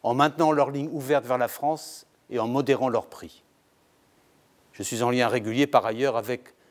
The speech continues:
mes homologues étrangers pour obtenir, euh,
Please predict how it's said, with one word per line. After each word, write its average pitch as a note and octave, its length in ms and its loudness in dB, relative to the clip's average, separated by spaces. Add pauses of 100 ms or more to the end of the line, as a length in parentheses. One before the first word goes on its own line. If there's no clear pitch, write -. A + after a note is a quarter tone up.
mes A2 220 -6
homologues A#2 360 2
étrangers B2+ 540 0 (520)
pour A#2+ 160 0
obtenir, B2+ 580 4
euh, A#2+ 320 -2